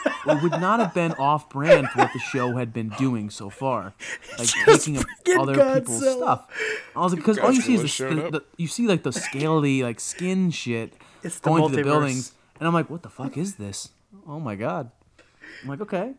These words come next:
Speaker 1: all right." And then it ended up being Rank, the Rancor. I was like, "Yes, fuck yes, all right, cool." And he beats the shit out of the fucking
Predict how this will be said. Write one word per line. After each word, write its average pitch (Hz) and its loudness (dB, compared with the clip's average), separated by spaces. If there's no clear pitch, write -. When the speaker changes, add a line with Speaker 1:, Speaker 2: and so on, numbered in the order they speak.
Speaker 1:
all 165 -10
right." 262 -6
And 143 -4
then 151 -2
it - -4
ended 151 -2
up 135 -6
being 147 0
Rank, 147 -4
the 143 -6
Rancor. 147 -4
I 131 -2
was 139 0
like, 160 -4
"Yes, 349 2
fuck 349 2
yes, 359 2
all 285 -2
right, 254 0
cool." 302 2
And 156 2
he 156 -2
beats 160 -4
the 131 -4
shit 127 -6
out 127 2
of 123 -4
the 120 -10
fucking 113 -10